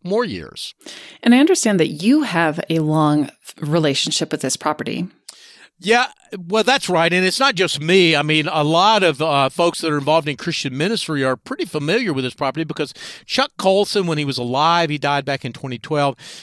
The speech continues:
Speaker 1: uh, really had, uh, what, what I sometimes call convening power. He would often just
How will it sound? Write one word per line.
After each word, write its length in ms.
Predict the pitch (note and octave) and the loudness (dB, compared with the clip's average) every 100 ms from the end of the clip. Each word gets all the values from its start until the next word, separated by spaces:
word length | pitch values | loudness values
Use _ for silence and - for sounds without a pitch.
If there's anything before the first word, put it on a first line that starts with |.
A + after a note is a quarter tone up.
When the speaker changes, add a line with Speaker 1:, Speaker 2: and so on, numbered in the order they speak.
| - | -8
Speaker 1:
uh, 200 | D3+ D#3 - - | -2 -2 -4 -20
really 540 | F3 F3 D4 C#4+ G3 D#3+ D3 E3+ - | -10 -2 0 0 0 -4 -12 -14 -12
had, 520 | - F#3+ F#3+ F#3+ G3 E3 | -4 0 0 -2 -6 -8
uh, 60 | |
what, 280 | C#3 F3 E3+ | -4 -2 -2
what 220 | E3 F3 F3+ | -2 0 0
I 100 | G#3+ | 0
sometimes 360 | A3 F3 D#3+ | 0 -2 -4
call 240 | - D#3+ C#3 | 0 0 0
convening 800 | - E3 B2+ C#3+ D3 D#3 B2+ G#2+ | -2 -4 -2 -2 0 -2 -4 -6
power. 420 | B2+ G#2 G2 F2+ | -6 -6 -6 -6
He 180 | D#3+ F#3+ | -4 -2
would 200 | D#3 - - - | -2 -4 -20 -4
often 360 | F#3+ A#3+ A3+ E3+ | 2 2 2 -4
just 320 | F3 - | -2 -4